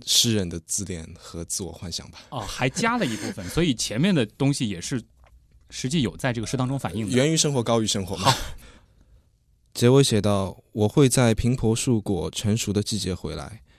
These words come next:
Speaker 1: 而候鸟与季风终年不遇。我识得黑夜中的两艘夜航船，它们彼此照应，却不改航行。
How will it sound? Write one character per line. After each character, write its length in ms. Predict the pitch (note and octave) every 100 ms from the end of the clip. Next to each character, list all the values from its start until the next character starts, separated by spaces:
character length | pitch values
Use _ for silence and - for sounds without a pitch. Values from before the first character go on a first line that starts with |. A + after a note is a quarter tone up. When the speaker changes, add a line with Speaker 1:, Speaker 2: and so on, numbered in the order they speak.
| _ _ -
Speaker 1:
而 280 | G2 G#2
候 220 | A2+ D3 A2
鸟 260 | E2+ F2
与 180 | E2+ D#2+
季 220 | - G#2
风 340 | F2 F#2+ F#2+ G#2
终 240 | - F#2+ F#2
年 180 | E2+
不 160 | E2 E2
遇。 240 | E2 - - - _ _ _ _ _ _
我 160 | - G#2+
识 180 | - A#2+
得 200 | A2+ A2
黑 180 | D3
夜 140 | C#3+ A#2
中 180 | A#2+ A#2
的 80 |
两 200 | G2+ E2+
艘 200 | F2+ G#2+
夜 160 | A2+ A2
航 240 | F#2+ F#2
船， 340 | F#2+ E2+ E2 G2+ _ - - _ -
它 140 | A#2
们 320 | A#2 G#2+ G2+ -
彼 160 | G2+
此 440 | A#2+ - - E2 - -
照 300 | - A#2+ F#2
应， 260 | E2 - - _ _
却 340 | - - F#2 -
不 120 | A#2
改 140 | F#2 D#2+
航 260 | - E2+
行。 280 | - D#2+